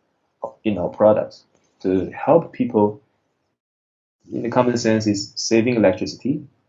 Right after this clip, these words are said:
increase your, uh, efficiency, increase the efficiency of your power, of your, uh, household appliances, save your energy bill. Such simple things is the direct result of our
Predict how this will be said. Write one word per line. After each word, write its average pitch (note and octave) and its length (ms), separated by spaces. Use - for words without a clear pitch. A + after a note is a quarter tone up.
increase A2+ 680
your, G2+ 280
uh, F#2 340
efficiency, G#2 760
increase B2+ 320
the A2+ 100
efficiency G#2+ 540
of F#2 260
your F2 160
power, F2 500
of G2 180
your, F#2+ 260
uh, D#2+ 380
household G#2+ 720
appliances, F#2+ 800
save A2+ 360
your G#2+ 120
energy A2+ 320
bill. G#2+ 380
Such A#2+ 220
simple A2+ 440
things D2+ 400
is C#3 440
the A2 80
direct G#2+ 280
result F#2+ 560
of G2 440
our F2+ 360